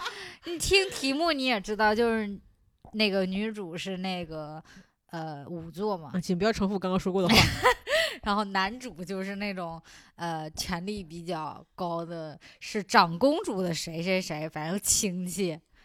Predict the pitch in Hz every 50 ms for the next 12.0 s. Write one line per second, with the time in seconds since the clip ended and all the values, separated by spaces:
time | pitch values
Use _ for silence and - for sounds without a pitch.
0 | - - 202 185 185 170 135 147 202 240 233 208 - - - 151 147 156 165 202
1 | 220 202 180 165 165 - - - - - - 165 160 165 175 185 185 208 202 196
2 | 185 185 170 160 - - - - 175 180 214 214 - 185 185 202 202 - - 175
3 | 160 160 160 180 202 - _ _ - - - - - - - _ _ 160 156 170
4 | 156 156 175 190 190 - 185 170 160 156 - - 185 175 170 135 143 - - -
5 | - - - - - 165 170 180 190 190 180 175 175 170 170 160 165 - - -
6 | - - _ _ - 190 190 196 196 214 226 226 214 202 196 190 202 202 214 208
7 | _ _ _ - - - - 220 196 185 185 190 196 202 202 190 190 180 170 170
8 | - _ _ _ _ - 220 196 185 170 156 190 175 175 202 190 185 175 175 185
9 | 190 190 170 165 165 165 156 151 151 151 160 165 165 - 180 175 - 202 185 170
10 | 170 165 156 - 160 - - 170 156 147 147 147 151 - - - 208 165 _ -
11 | 170 170 185 170 - - 220 226 214 175 214 190 170 175 185 160 190 180 175